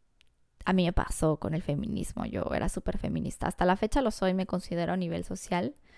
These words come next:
desde una perspectiva ya muy diferente, pero sí empiezas entonces a, a, se te cae tu torre, o sea, se te cae tu construcción de papel, y esto hay a quien le pueda emocionar y diga, "Guau, qué increíble", y hay a quien le pueda sacar de onda verdaderamente y le causa una crisis existencial.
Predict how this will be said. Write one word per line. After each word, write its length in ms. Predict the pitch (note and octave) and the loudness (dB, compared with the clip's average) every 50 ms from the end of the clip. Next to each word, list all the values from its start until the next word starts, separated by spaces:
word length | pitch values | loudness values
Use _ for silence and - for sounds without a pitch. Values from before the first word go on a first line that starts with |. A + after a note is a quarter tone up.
| - - _ - _ | -20 -20 _ -20 _
desde 260 | A3 G3 F#3 F3 G#3 | 0 2 2 4 4
una 100 | G#3 G#3+ | 6 6
perspectiva 420 | G#3 - - F#3+ F3+ - F#3+ F#3 F3 | 6 6 4 2 0 2 2 2 4
ya 140 | F3 E3+ F3+ | 2 2 2
muy 140 | F#3 F#3 | 2 2
diferente, 580 | F3+ F#3 - - - F3+ F3 F3+ - F3 A#3+ - - | 0 0 -2 -2 -2 -2 -2 -2 -2 -2 -4 -2 -2
pero 180 | - G3 F3 F3 | 0 0 0 -2
sí 320 | - - - F#3+ F#3 F#3+ | -4 -4 -2 -2 0 0
empiezas 380 | G3 G3 - G3 G3+ F#3+ - - | 0 -2 -2 -4 -6 -8 -10 -8
entonces 300 | A3 - F#3+ F#3 G3 - | -6 -6 -6 -4 -2 -2
a, 100 | F3+ - - - - | -4 -4 -6 -8 -6
a, 120 | - G3 | -6 -6
se 100 | - - | -4 -2
te 140 | - F#3+ - | -2 -2 0
cae 180 | - F#3+ G#3+ | 0 0 0
tu 120 | - D#4+ D4+ | 0 -2 0
torre, 500 | - - G#3+ A#3 - F4+ F4 F3 - - | 4 4 4 6 6 6 6 6 6 4
o 40 | - | 0
sea, 160 | - - F#3 | -2 -2 -2
se 100 | - F#3 | -2 0
te 140 | - - F#3 | 0 0 2
cae 180 | - G3 G#3+ G#3+ | 4 4 4 4
tu 260 | - C#4 C#4+ C#4+ C4+ | 2 0 0 0 0
construcción 600 | - A3+ G#3 - - - - - - - G3 G3 | 0 -2 -2 -2 -4 -8 -8 -6 -4 -2 -2 0
de 80 | A3 A3+ | 2 2
papel, 460 | - G#3 - - F#3 F3+ - - C#4 - - - - - - - - | 2 4 6 6 6 6 6 2 -2 -6 -10 -18 -18 -20 -20 -10 2
y 120 | - A3 | 4 6
esto 240 | A#3+ A#3+ - E4 D4+ | 6 6 8 8 8
hay 200 | B3 A#3 A3+ A#3 | 10 10 10 8
a 80 | A#3 A#3 | 6 6
quien 160 | - A3 G3 | 2 -2 -2
le 80 | E3+ F3 | 0 2
pueda 240 | - G3 F#3+ G#3 | 4 6 6 6
emocionar 520 | A#3 A3 G3 F3 - - F3 F3 F3 F#3 F#3+ | 6 6 4 2 0 0 0 0 2 4 4
y 40 | F#3+ F#3+ F#3+ | 4 4 4
diga, 200 | F3+ F#3 F#3 F#3 | 4 4 4 4
"Guau, 640 | F3+ F3 F3+ F#3 G#3 A3 A3+ A#3 A3+ A3 G3+ F#3 | 4 2 4 6 8 10 10 10 10 10 8 6
qué 100 | - G#3+ | 2 -2
increíble", 600 | G#3+ G#3+ G#3+ A#3+ B3 A#3 G#3+ G3 G3 F#3+ G3 G3+ | -4 -2 -2 0 2 2 2 4 4 6 6 6
y 180 | G3+ - F#3+ F3 | 6 6 6 6
hay 140 | E3+ F3+ G3+ | 6 6 4
a 60 | A#3 | 2
quien 180 | - - D4 C#4 | 0 0 0 0
le 80 | A3+ | 2
pueda 200 | G#3+ - G3 G3+ | 2 2 2 2
sacar 360 | - G3+ G3+ - - G3 G3 | 2 -2 -4 -4 -4 -2 0
de 100 | F#3 F#3 | 0 0
onda 160 | F3+ F3+ F#3 F#3+ | 2 2 2 2
verdaderamente 640 | G3 F#3 F3 E3 E3+ E3+ E3+ F3 E3+ E3+ - - | 4 4 2 2 2 0 0 0 0 0 0 2
y 20 | F#3 | 2
le 120 | F3+ E3 | 2 2
causa 260 | - - D#3+ - - | 2 0 0 0 0
una 140 | F#3+ F3 E3 | -2 -4 -4
crisis 260 | - - D#3+ F3 G3+ | -6 -6 -6 -6 -4
existencial. 580 | F#3 - - G3 - - G#3 - - - C#2+ | -6 -8 -8 -10 -8 -6 -6 -4 -2 -2 -2